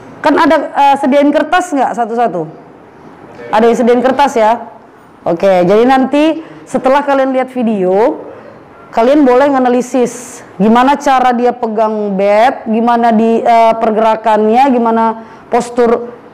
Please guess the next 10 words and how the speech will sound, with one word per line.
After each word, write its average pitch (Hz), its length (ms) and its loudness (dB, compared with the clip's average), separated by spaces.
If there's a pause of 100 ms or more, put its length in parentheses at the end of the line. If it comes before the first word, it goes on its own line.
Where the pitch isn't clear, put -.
(280)
posisi 240 400 -2
tubuhnya, 226 800 2 (320)
bisa 190 240 -2
kalian 262 240 2
analisis. 269 800 0 (560)
Setelah 277 400 0
kalian 285 240 2
analisis 254 480 -2
per 269 160 -2
kelompok, 262 960 0